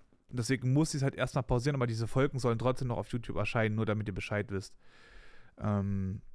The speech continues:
oder falls ihr jemanden kennt, der den Podcast eigentlich hört über YouTube. Lustig, ne? Als ob's so viele jetzt gerade hören, aber ihr wisst Bescheid. Und wenn ihr den halt eben dann auf YouTube hört, dann wisst ihr, was Programm und Phase war. <laughs>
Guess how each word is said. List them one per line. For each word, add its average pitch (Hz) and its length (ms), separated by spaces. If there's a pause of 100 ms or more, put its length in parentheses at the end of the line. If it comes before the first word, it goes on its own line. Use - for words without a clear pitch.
(120)
oder 135 200
falls 120 220
ihr 123 40
jemanden 113 220
kennt, 123 140
der 117 80
den 110 100
Podcast 113 440
eigentlich 107 300
hört 107 140
über 101 140
YouTube. 104 360 (160)
Lustig, 120 420
ne? 120 120
Als 98 140
ob's - 140
so 104 80
viele 107 180
jetzt 98 200
gerade 104 160
hören, 139 180
aber 107 160
ihr 104 100
wisst 107 140
Bescheid. - 400 (2000)
Und 127 80
wenn 127 100
ihr 131 60
den 123 100
halt 120 120
eben 117 160
dann 110 100
auf 104 100
YouTube 196 300
hört, 170 180
dann 139 100
wisst 151 160
ihr, 147 140
was 123 180
Programm 120 380
und 117 100
Phase 101 340
war. 95 280
<laughs> - 40